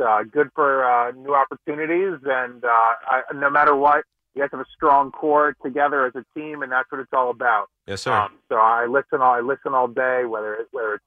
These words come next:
Speaker 1: Tiki, Boomer, uh, obviously, uh, heading in with Evan as well, and, uh, uh, and
Speaker 2: The numbers are up.
Speaker 1: Brandon.
Speaker 2: The ratings are up. The
Speaker 1: Yeah,
Speaker 2: social
Speaker 1: it's a good
Speaker 2: media's
Speaker 1: time.
Speaker 2: up. The followers <laughs> are up. So anybody that says anything, men lie, women lie, numbers don't lie.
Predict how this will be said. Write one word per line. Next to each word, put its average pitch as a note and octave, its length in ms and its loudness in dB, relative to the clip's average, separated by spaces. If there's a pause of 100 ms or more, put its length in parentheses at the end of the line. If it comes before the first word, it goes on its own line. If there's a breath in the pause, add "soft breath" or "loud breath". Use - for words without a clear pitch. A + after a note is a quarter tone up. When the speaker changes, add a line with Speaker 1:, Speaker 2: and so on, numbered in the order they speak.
(120)
Speaker 1:
Tiki, C3 340 -6
Boomer, B2+ 640 -2 (380)
uh, G2+ 580 4
obviously, A#2 760 0
uh, G#2 240 -2
heading A#2 240 -4
in A2+ 140 -12
with A2 160 -16
Evan A#2+ 420 -2
as G#2+ 160 -18
well, A#2 500 2
and, G2+ 200 -18
uh, G#2 320 -2 (120)
uh, A2 160 2 (120)
and G#2 160 -8
Speaker 2:
The G2+ 40 -6
numbers E3+ 460 -2
are F#3 140 -2
up. A2+ 140 -2
Speaker 1:
Brandon. A#2+ 280 -4
Speaker 2:
The - 60 -6
ratings E3 400 0
are E3 180 0
up. A2 240 -4
The A2 80 0
Speaker 1:
Yeah, E3 80 6
Speaker 2:
social D#3+ 160 2
Speaker 1:
it's D#3+ 120 -4
a F3 40 -4
good F3 60 -6
Speaker 2:
media's E3+ 300 -2
Speaker 1:
time. C3 100 4
Speaker 2:
up. A2+ 240 -6
The A2+ 100 -6
followers E3+ 680 -4
<laughs> - 40 -4
are F#3 160 0
up. D#3 200 -2 (140 soft breath)
So C3 200 -4
anybody F3 480 0
that E3+ 160 -2
says E3+ 280 -2
anything, E3+ 580 -2
men D#3+ 300 -2
lie, E3 360 0 (100)
women D#3+ 260 -2
lie, D#3 260 2
numbers C3+ 380 -2
don't C3 240 -2
lie. G#2+ 300 -2